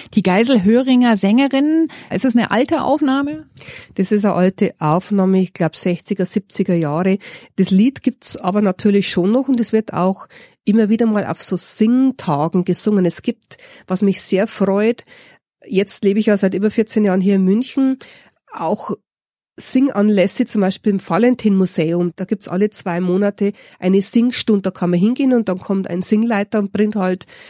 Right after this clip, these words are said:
Speaker 2: Lieder mit und die singt man dann miteinander. Sowas hab ich zum Beispiel, ich darf da auch ab und zu Singleiterin sein, schon mal mit den Leuten gesungen, die mögen das ganz gern. Kann man ein bisschen was erklären zum Lied und dann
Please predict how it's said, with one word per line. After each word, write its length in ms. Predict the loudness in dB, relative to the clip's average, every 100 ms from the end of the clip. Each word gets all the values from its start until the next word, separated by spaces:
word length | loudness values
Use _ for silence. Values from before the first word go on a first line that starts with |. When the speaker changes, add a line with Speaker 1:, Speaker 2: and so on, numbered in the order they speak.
| -16 -2
Speaker 2:
Lieder 220 | 2 4
mit 200 | 2 0
und 60 |
die 60 | -2
singt 260 | 2 0 0
man 100 | 0
dann 120 | 0
miteinander. 420 | 0 -2 -4 -4
Sowas 500 | -2 -2 0 -2 -6 -18 -20 _
hab 220 | -6 -4
ich 160 | -4
zum 100 | 0
Beispiel, 360 | 2 0 0 -2
ich 80 | 0
darf 200 | -4 -4
da 100 | -6
auch 200 | -4 -6
ab 120 | -6
und 120 | -4
zu 80 | -4
Singleiterin 640 | 0 0 2 -2 0 -2
sein, 320 | 0 -2 -2 -4 -10 -20 _
schon 160 | 0
mal 100 | 2
mit 160 | 2 2
den 100 | 2
Leuten 300 | 2 2 -2
gesungen, 320 | -2 0 2
die 80 | 2
mögen 240 | 2 2
das 160 | 0 -2
ganz 300 | -6 -8 -6
gern. 260 | -4 -2 -2 -4 _ _
Kann 160 | 2
man 80 | 2
ein 40 | 2
bisschen 180 | 0
was 160 | -2 -2
erklären 520 | -6 -2 0 4 2
zum 200 | 4 2
Lied 400 | 2 2 2 0
und 240 | -2 -6 -6
dann 420 | -8 -6 -8